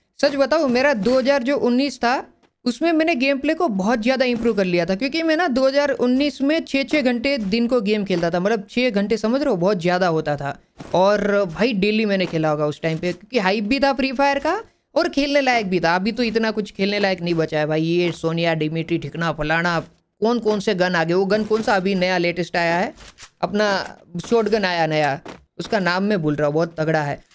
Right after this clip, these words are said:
ट्रोगोन। भाई अभी ट्रोगोन ने भी गेम को बिगाड़ के रखा है। पहले दो तीन गने थी जो बढ़िया चलती थी। अज्जू भाई को अभी प्लेयर मिला है,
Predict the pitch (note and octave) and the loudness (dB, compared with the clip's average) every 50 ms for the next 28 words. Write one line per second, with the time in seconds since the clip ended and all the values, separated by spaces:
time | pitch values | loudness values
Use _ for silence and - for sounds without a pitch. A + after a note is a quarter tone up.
0 | - - C4 C#4+ D4 C#4+ B3 C4 G#3+ D3+ B2+ - - - _ _ _ _ _ - | -6 0 2 4 4 4 4 2 2 0 -2 -8 -14 -20 _ _ _ _ _ -4
1 | - F#3+ A3 A3 G#3 G3 C4 A3 G#3+ A3 A3 A3 G#3 A3 G#3+ G#3+ G#3+ G3+ F#3+ G3+ | 0 2 2 2 2 0 -2 -2 0 2 2 2 2 2 2 2 2 2 0 0
2 | F3 F3 F3 F3 D#3+ F3 D#3 D3+ C#3+ D3 D3 C#3+ C#3 D3 C#3+ C3+ C3 - - C3+ | 0 0 0 0 0 -2 -2 -2 0 -2 -2 -2 -4 -6 -8 -8 -10 -10 -10 -10
3 | C3+ C#3+ - - _ _ _ _ _ _ _ - G3 G#3+ B3 C4+ D#4 D#4+ D#4 C#4 | -10 -10 -12 -16 _ _ _ _ _ _ _ -2 0 0 2 2 2 0 0 -2
4 | - - _ _ _ _ - G3+ G3 B3+ C#4 C#4+ C#4+ D#4 D4+ C#4 C4 A3+ B3 B3 | -4 -8 _ _ _ _ -4 0 0 2 2 2 0 0 0 2 2 2 2 2
5 | C4+ C4 B3 B3 C4 D#4 D4+ D4 C#4+ G#3+ G#3 G#3 A3 A#3 A3+ G#3+ G#3 G3+ G3 G#3 | 2 0 0 0 0 0 0 0 0 2 2 2 2 2 0 0 0 -2 -2 -2
6 | G#3 G3+ C4 - - G#3 F#3+ A#3+ B3+ B3 B3 B3 B3 A#3+ A3 A#3 A#3 A#3 A3+ A3 | -2 -2 -2 -2 -2 0 0 2 2 2 2 2 2 0 0 0 -2 -2 0 0
7 | A#3 A3+ - G#3 F3+ F3 F#3 G#3+ A3+ G3+ F#3+ A#3 - | 0 0 0 0 0 2 2 2 2 2 0 -2 -4